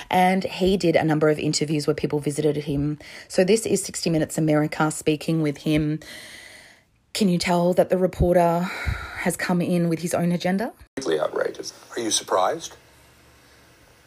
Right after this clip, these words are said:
Speaker 2: I am surprised, actually.
Speaker 3: But you are screwing with the forces of nature. You have made some of the most powerful people in the world your enemies. You had to expect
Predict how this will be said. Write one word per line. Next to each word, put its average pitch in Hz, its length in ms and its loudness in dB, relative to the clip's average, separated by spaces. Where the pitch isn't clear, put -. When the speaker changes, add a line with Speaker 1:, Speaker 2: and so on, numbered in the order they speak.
Speaker 2:
I 139 120 2
am 139 180 2
surprised, - 640 -4
actually. - 360 -16
Speaker 3:
But - 160 -2
you 190 120 0
are 131 60 2
screwing 160 640 0
with 123 120 -4
the 117 80 -8
forces 110 480 -2
of 95 140 -4
nature. 160 360 -4
You 131 180 -2
have 120 180 0
made 123 400 0
some - 220 0
of 135 60 -2
the 131 60 -2
most 123 260 0
powerful 135 400 0
people 117 360 -4
in 110 80 -6
the 113 80 -4
world 120 360 2
your 107 160 0
enemies. 151 520 -4
You - 80 -6
had - 240 0
to - 100 -16
expect - 600 -4